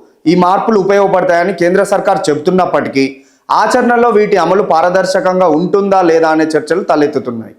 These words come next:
మరోవైపు, ఈ చట్టాల ద్వారా తప్పులకు శిక్షలు విధించడం కంటే కూడా న్యాయం అందించడానికి ఎక్కువ ప్రాధాన్యం లభిస్తుందని పలువురు న్యాయ నిపుణులు అభిప్రాయపడుతున్నారు. అందరికీ న్యాయం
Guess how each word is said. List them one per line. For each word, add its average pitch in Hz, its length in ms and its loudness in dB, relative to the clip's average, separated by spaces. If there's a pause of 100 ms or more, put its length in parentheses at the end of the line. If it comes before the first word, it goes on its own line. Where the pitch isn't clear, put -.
(300)
మరోవైపు, 208 500 2
ఈ 240 60 2
చట్టాల 214 400 0
ద్వారా 226 240 2
తప్పులకు 233 460 -2
శిక్షలు 233 400 -2
విధించడం 202 520 0
కంటే 185 260 0
కూడా 190 500 0 (280)
న్యాయం 214 340 2
అందించడానికి 208 640 0
ఎక్కువ 233 340 0
ప్రాధాన్యం 208 540 2
లభిస్తుందని 185 760 0 (380)
పలువురు 185 280 2
న్యాయ 175 240 0
నిపుణులు 202 440 2
అభిప్రాయపడుతున్నారు. 170 960 0 (560)
అందరికీ 247 420 2
న్యాయం 214 380 0